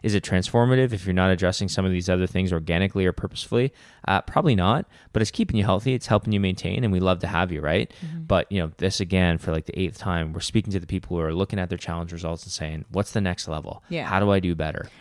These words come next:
Speaker 2: And remember, drastic doesn't mean unhealthy drastic.
Speaker 1: Right.
Speaker 2: Because I've s-, we've seen a
Speaker 1: It means
Speaker 2: few
Speaker 1: drastic commitment.
Speaker 2: Exa-, yes. Uh, we've seen a few examples of a slightly unhealthy approach to the challenges.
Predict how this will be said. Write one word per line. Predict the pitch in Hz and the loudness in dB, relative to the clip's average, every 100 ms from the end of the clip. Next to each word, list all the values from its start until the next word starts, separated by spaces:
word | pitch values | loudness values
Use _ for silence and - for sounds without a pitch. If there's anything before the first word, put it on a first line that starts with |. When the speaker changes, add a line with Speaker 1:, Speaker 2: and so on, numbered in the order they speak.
| - | -4
Speaker 2:
And | 208 | 2
remember, | 208 208 202 | 2 4 2
drastic | 175 165 180 - 226 | 4 4 4 0 -2
doesn't | 180 175 175 | 0 0 -2
mean | 165 156 156 151 151 - | -2 0 0 -2 -4 -4
unhealthy | 160 151 151 147 156 | -4 -2 -2 -2 -4
drastic. | 147 123 82 | -2 2 4
Speaker 1:
Right. | 80 80 73 - - - - | 6 4 2 -8 -16 -14 -4
Speaker 2:
Because | 185 170 165 160 | 0 4 4 4
I've | 175 170 | 2 0
s-, | - - | -4 -2
we've | 190 190 | 0 0
seen | - 202 196 | 2 4 6
a | |
Speaker 1:
It | - | 6
means | 196 190 190 | 6 8 10
Speaker 2:
few | |
Speaker 1:
drastic | 190 101 113 | 10 10 6
commitment. | - 117 135 78 - _ 180 | 4 4 4 2 -4 _ -2
Speaker 2:
Exa-, | 175 160 - | 0 0 2
yes. | 165 - - - - - | 2 2 -4 -14 -16 -8
Uh, | - - | -4 -2
we've | 180 190 | 2 4
seen | 214 | 6
a | 202 | 4
few | 196 190 | 6 4
examples | 175 170 170 165 | 4 0 2 0
of | 156 151 | 0 0
a | 147 143 | 2 0
slightly | 147 170 160 165 | 0 0 2 0
unhealthy | 160 156 156 156 151 | 0 2 0 2 -2
approach | 147 - 151 165 - - | -2 0 2 2 0 -4
to | 156 185 196 | -2 2 2
the | |
challenges. | 190 202 185 202 226 254 | 2 2 2 2 2 0